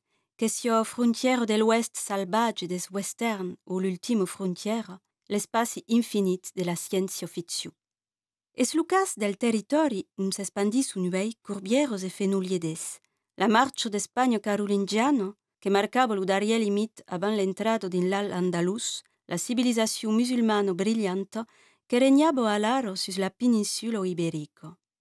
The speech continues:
Aqueste paisatge cambiadís, agitat, los gigants arpentaires l'aurion modelat en de temps immemorials, endaisan lor emprecho din la toponimia, gigant, caramentro,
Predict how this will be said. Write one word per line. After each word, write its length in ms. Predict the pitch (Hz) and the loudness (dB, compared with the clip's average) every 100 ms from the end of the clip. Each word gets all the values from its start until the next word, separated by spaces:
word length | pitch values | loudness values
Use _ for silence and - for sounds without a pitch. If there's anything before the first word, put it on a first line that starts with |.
| _ _ _ _ _ - | _ _ _ _ _ -6
Aqueste 440 | 240 349 - - | 0 0 0 -6
paisatge 580 | - 226 220 277 294 208 | -2 0 0 0 -2 -4
cambiadís, 760 | - 202 208 214 269 311 - - _ _ | -2 0 0 0 0 -2 -6 -12 _ _
agitat, 680 | - 202 233 - 269 - - - _ _ | -6 -2 -2 -2 -4 -4 -14 -20 _ _
los 180 | 180 185 | -6 -4
gigants 440 | 233 262 285 302 240 | 0 2 4 4 2
arpentaires 880 | 220 226 226 220 285 254 196 - - | -4 0 0 2 2 2 -2 -6 -4
l'aurion 460 | 196 208 220 240 | 0 2 4 6
modelat 600 | 226 262 233 226 285 - | 6 6 4 4 2 0
en 120 | 190 185 | -2 0
de 100 | 180 | 0
temps 320 | 240 240 208 | 0 0 0
immemorials, 1120 | 180 190 202 208 196 190 214 254 185 - - _ _ | -2 0 2 2 2 0 -4 -6 -8 -12 -14 _ _
endaisan 560 | - 233 269 269 339 320 | 0 4 4 4 4 4
lor 160 | 240 220 | 4 2
emprecho 560 | 220 233 285 - 196 | 0 2 0 0 -6
din 220 | 185 196 | -2 -2
la 80 | 185 | -2
toponimia, 840 | 180 196 - 240 226 214 170 165 - _ _ _ - | -4 -8 2 4 4 2 -2 -6 -12 _ _ _ -4
gigant, 640 | 214 190 170 196 247 - - _ _ _ | -2 2 0 0 -6 -14 -20 _ _ _
caramentro, 760 | - 233 220 190 196 202 240 | 0 2 4 4 2 -2 -10